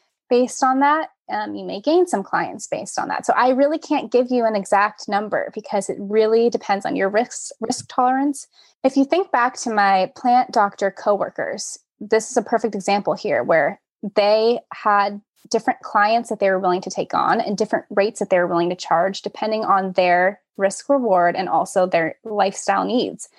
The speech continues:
So that's why it's really important. And I did this exercise with them. And I, I do it with people all the time that come to me and ask this question.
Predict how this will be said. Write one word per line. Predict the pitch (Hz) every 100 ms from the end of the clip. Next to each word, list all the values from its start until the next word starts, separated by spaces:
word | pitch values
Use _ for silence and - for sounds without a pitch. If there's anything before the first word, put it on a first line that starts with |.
| _ -
So | 202
that's | 202 247
why | 269 247
it's | 240
really | 208 202
important. | - 190 160
And |
I | 196
did | 214 262
this | 254
exercise | 185 190 - 156 -
with | -
them. | - 110 - - _ _ _ -
And | 202
I, | 185 -
I | 196
do | 175 208
it | 202
with | 202
people | 208 - -
all | 269 311
the | 277
time | 277 262 240
that | 180
come | - 196
to | -
me | 190
and | 165
ask | 131 180
this | 175 -
question. | 151 165 - -